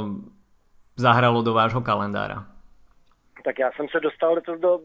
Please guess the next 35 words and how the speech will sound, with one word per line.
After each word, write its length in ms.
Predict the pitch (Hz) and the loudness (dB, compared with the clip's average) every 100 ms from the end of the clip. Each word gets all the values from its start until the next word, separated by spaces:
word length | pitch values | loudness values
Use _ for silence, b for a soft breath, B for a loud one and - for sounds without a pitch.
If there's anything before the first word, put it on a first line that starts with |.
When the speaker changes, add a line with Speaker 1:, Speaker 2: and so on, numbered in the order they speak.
| 160 - | -10 -6
Speaker 2:
trochu 240 | 165 175 | -6 -4
složité 440 | - 151 151 175 165 | -2 -2 0 -2 -2
situace, 420 | 165 175 160 170 | -2 0 0 0
protože 320 | 160 - 160 | -4 -4 -2
podle 260 | 151 143 151 | -2 0 0
těch 140 | 160 - | -2 -6
původních 460 | 147 139 147 160 - | -6 -2 -2 -2 -2
plánů 320 | 160 147 147 | 0 0 0
já 140 | 156 131 | 0 0
bych 200 | 139 151 | -4 -2
vlastně 320 | 147 - 165 156 143 _ _ | -4 -2 -4 -4 -6 _ _
tentokrát 480 | 143 135 147 170 175 | -10 -6 0 0 0
nebyl 400 | 135 120 131 135 | -4 0 0 2
na 140 | 139 | -2
Tour 220 | 127 143 127 | -4 -6 -2
de 120 | 131 | -4
France 320 | - 139 131 | -2 -6 -4
do 80 | 127 | -6
konce, 400 | - 135 127 - | -4 -6 -6 -2
Speaker 1:
Mhm. 80 | 135 - | -2 -2
Speaker 2:
protože, 460 | 123 117 131 139 139 131 B B B B B - | -2 0 0 0 -2 -4 B B B B B -8
eh, 240 | 127 120 120 - | -4 -4 -6 -4
jsem 140 | 143 | -4
měl 260 | 135 135 135 | -2 0 2
vlastně 360 | 131 - 143 | 2 0 -4
už, 140 | 143 131 - | -4 -4 -2
eh, 240 | 139 127 120 | 0 0 -2
v 80 | - | -6
sobotu, 680 | 143 127 143 - 147 147 143 139 | -4 -2 -2 0 2 2 0 -4
kdy 300 | 131 135 127 117 - _ 131 - | 0 0 0 -8 -20 _ -20 -20
v 40 | |
předposlední 580 | - 127 131 - 135 135 | -12 -6 -6 -4 -6 -2
den 140 | 139 | -4
Tour 140 | 131 | -4
de 100 | 127 | -4